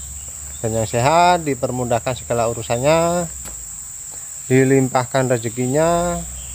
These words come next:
oleh Allah Subhanahu wa Ta'ala. Amin, amin, ya Rabbal Alamin.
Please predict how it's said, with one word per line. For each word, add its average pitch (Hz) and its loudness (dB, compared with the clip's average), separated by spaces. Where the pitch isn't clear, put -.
oleh 135 4
Allah 127 4
Subhanahu 120 0
wa 113 4
Ta'ala. 110 0
Amin, 113 0
amin, 113 0
ya 107 2
Rabbal 104 0
Alamin. 101 0